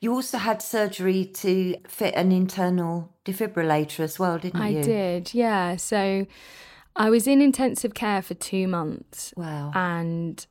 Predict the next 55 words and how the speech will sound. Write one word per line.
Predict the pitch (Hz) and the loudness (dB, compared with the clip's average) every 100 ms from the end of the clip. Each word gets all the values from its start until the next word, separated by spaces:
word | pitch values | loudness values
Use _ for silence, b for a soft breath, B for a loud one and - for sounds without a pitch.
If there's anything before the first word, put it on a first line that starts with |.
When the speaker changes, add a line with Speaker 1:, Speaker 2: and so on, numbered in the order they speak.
| - | -2
Speaker 2:
and | 185 180 | 0 0
then | 180 180 | 0 0
I | 175 | 0
went, | 175 175 - _ _ _ - | -2 -4 -8 _ _ _ -20
f-, | - - | -20 -10
when | 190 180 | -4 -2
I | 175 | 0
got | 175 - | -2 -2
better, | 170 - - | -4 -6 -4
I, | 170 165 - | -2 -2 -2
I | 175 | -2
moved | 180 180 170 - | 0 2 0 -4
to | - | -6
the | 170 | -2
ward | 175 160 160 160 - - b b b b | 0 0 -2 -4 -8 -16 b b b b
for | - - 175 | -12 -2 -2
a | |
further | 165 180 170 180 | 0 0 0 0
month. | 170 - - | -2 -2 -8
So | - 180 | -2 0
I, | 180 | 0
it | - 190 | -2 -2
was | 202 | 2
about | 220 202 - | 4 2 2
three, | - 180 175 | -4 -4 -4
three | - 202 185 | -4 -2 0
months | 170 165 - - | -2 -4 -8 -8
in | 160 | -6
hospital | 165 - - 170 | -8 -12 -12 -8
in | 165 | -6
total. | 170 165 160 160 - - 180 - b b b b - | -6 -6 -6 -8 -10 -6 -8 -10 b b b b -2
And | 196 | 4
yeah, | 202 190 | 4 4
I | 175 | 0
had | 202 - | -2 -4
two, | - 196 185 | 2 2 0
I | |
had | 180 - | -6 -6
to | 196 | -8
have | 175 | -8
two | - 196 190 185 175 - | -6 -2 -2 -2 -4 -4
operations | 180 - 175 170 175 | -6 -4 -6 -4 -4
on | 175 | -2
my | 170 | 0
lungs | 180 170 160 165 165 | 0 0 -2 -4 -6
as | 180 | -2
well | 175 160 151 | 0 0 -2
to | 180 - 165 | -6 -4 -4
sort | - - 165 | -2 -6 -8
of | _ | _
pin | - 190 175 | -2 0 2
them | 170 | 2
back | 160 - | -2 -4
up, | 165 - | -6 -6
basically. | 160 170 - - 165 | -10 -10 -10 -8 -8